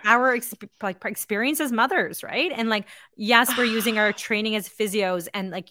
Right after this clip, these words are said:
Speaker 1: we're both pregnancy and postpartum athleticism coaches.
Speaker 2: Mm-hmm.
Speaker 1: So we're using that experience. But honestly, it wasn't until I became a mom that I realized
Speaker 2: Mm-mm.
Speaker 1: it's not that we don't care or we don't want to do it. It's just that it's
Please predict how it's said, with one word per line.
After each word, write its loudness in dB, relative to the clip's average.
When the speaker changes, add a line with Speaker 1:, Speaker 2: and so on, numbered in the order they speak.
Speaker 1:
we're 0
both 2
pregnancy -2
and -6
postpartum -2
athleticism -2
coaches. -4
Speaker 2:
Mm-hmm. -2
Speaker 1:
So -2
we're 2
using 2
that 4
experience. -2
But -4
honestly, -2
it -4
wasn't 2
until 0
I 6
became -4
a -4
mom -2
that -4
I -2
realized 0
Speaker 2:
Mm-mm. -2
Speaker 1:
it's 0
not 8
that 6
we 2
don't 2
care 4
or 0
we -2
don't -2
want 0
to -10
do 2
it. 4
It's -4
just -2
that 2
it's -4